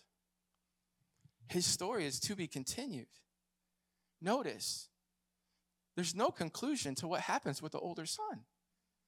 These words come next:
We never know what happens. Again, I'm getting ahead of myself. So this story is about relationship, and it begins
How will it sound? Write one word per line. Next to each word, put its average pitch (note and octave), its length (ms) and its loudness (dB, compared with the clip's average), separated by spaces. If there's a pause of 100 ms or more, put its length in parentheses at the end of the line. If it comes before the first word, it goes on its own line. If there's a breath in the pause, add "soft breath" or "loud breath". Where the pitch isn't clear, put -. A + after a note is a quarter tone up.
(500)
We A#3 100 -2
never D#4 220 8
know C4+ 160 8
what C4 180 8
happens. A3+ 680 2 (220)
Again, B2+ 360 -2 (580 soft breath)
I'm C#3 80 -8
getting C#3 200 6
ahead C#3 180 4
of C#3 60 2
myself. B2+ 340 2 (2500)
So - 160 10
this A3+ 200 12
story A#3+ 480 12
is F3 160 12
about F3+ 360 12
relationship, E3+ 800 6
and F3+ 140 4
it E3 140 4
begins E3 1080 6